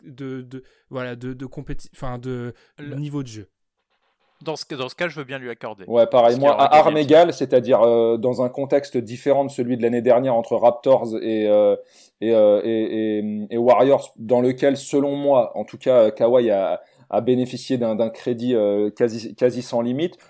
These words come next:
Speaker 3: Moi, je pense que, euh, si, euh, la situation, euh, se présente comme celle que tu nous as, euh, exposée, Ben,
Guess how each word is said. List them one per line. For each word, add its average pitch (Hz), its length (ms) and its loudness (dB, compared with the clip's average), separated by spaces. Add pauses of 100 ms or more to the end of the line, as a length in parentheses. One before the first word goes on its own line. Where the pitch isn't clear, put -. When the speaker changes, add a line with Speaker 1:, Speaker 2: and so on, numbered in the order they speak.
Speaker 3:
Moi, 131 140 2
je 123 100 -4
pense 156 320 -2
que, 120 220 -2 (400)
euh, 107 240 2
si, - 480 -8
euh, 117 180 2
la 117 120 2
situation, 131 840 -2
euh, 110 180 2
se 113 220 -10
présente 127 440 -4
comme 131 200 0
celle 131 220 -4
que 123 100 -6
tu - 160 -12
nous 117 180 -4
as, 117 200 6
euh, 104 400 2
exposée, 113 500 -6
Ben, 147 260 2